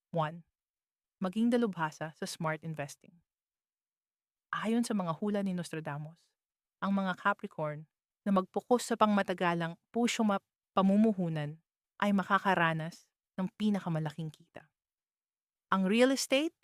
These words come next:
digital assets, at pagpapalawak ng negosyo ay dapat pagtuunan ng pansin. Dalawang palibutan ang iyong sarili ng tamang tao. Ang tagumpay ay madalas na tinutukoy ng mga taong nasa paligid mo.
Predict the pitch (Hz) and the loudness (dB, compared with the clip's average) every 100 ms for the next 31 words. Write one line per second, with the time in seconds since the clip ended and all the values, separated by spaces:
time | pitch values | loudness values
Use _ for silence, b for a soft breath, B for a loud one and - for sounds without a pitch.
0 | _ _ _ _ _ _ - 190 226 247 | _ _ _ _ _ _ -4 0 2 2
1 | 240 226 175 185 - 208 _ - _ _ | 2 4 4 4 -2 -8 _ -20 _ _
2 | _ _ _ 202 - 185 190 - 185 190 | _ _ _ -6 -2 0 0 0 4 4
3 | 190 185 180 165 156 147 - - _ _ | 4 2 -2 -6 -4 -6 -6 -16 _ _
4 | _ _ _ _ - 190 175 175 190 196 | _ _ _ _ 0 0 2 2 0 -4
5 | 190 190 190 175 160 151 156 151 151 - | -4 -4 -4 -4 -6 -6 -6 -6 -6 -6
6 | 147 156 _ _ _ _ _ _ _ _ | -10 -12 _ _ _ _ _ _ _ _
7 | _ 185 190 185 185 - 175 170 190 185 | _ 0 2 6 4 2 -2 -2 -2 0
8 | 180 170 165 165 - 190 190 190 170 165 | 0 -2 -4 -6 -6 -6 -4 -4 -4 -2
9 | 160 165 160 156 147 - 151 _ _ _ | -2 -2 -6 -4 -4 -6 -14 _ _ _
10 | _ _ _ - 202 214 208 208 214 208 | _ _ _ -4 -2 0 0 2 6 6
11 | 208 190 190 185 185 185 - 226 262 262 | 4 0 0 0 -2 -2 -4 -2 0 0
12 | 247 - 214 208 196 190 190 160 175 165 | 0 0 0 0 0 -2 -2 -2 -2 -2
13 | 160 160 - 160 165 156 156 139 - | -2 -4 -6 -6 -6 -10 -10 -12 -16